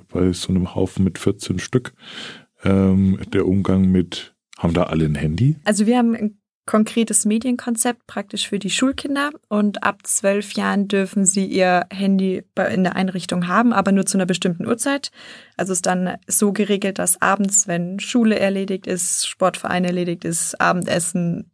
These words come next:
Speaker 2: Bett fertig, dann dürfen sie nach Alter gestaffelt ihr Handy haben. Haben, wir haben aber auch ein Sicherheitsprogramm, Kaspersky, was auf jedes Handy oder wer einen Laptop oder Computer hat,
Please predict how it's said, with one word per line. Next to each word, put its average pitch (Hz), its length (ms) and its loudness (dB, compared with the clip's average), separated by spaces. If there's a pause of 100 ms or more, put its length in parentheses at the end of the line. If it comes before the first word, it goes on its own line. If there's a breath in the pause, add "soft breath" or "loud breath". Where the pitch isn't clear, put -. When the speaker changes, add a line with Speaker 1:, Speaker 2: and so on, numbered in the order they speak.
(120)
Speaker 2:
Bett 196 200 2
fertig, 185 420 0 (540 loud breath)
dann 185 240 4
dürfen 196 260 2
sie 180 240 0
nach 175 180 -2
Alter 185 240 2
gestaffelt 180 460 -4
ihr 185 80 -4
Handy 180 300 0
haben. 220 420 0 (140)
Haben, 196 500 0
wir 196 140 2
haben 190 160 2
aber 185 160 -2
auch 185 180 0
ein 185 240 -4
Sicherheitsprogramm, 226 1040 0
Kaspersky, 226 800 2 (420 loud breath)
was 196 240 2
auf 185 220 0
jedes 190 420 -2
Handy 202 400 4
oder 180 320 0
wer 180 80 -2
einen 180 160 -2
Laptop 180 300 -4
oder 185 160 -4
Computer 196 440 -2
hat, 185 220 -4